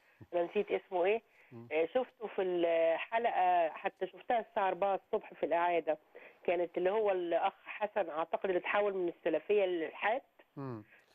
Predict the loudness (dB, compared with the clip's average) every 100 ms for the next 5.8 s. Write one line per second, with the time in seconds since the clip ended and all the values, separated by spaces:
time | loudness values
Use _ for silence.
0 | -4 0 2 2 2 4 4 4 2 0
1 | 0 -6 -6 -4 -2 0 0 0 -2 -4
2 | -2 -2 -2 -4 -6 -8 _ -2 0 0
3 | -2 -6 _ -4 -2 0 0 0 0 -2
4 | -8 _ -10 -10 -10 _ _ _ 0 0
5 | 0 -2 -2 -2 0 0 2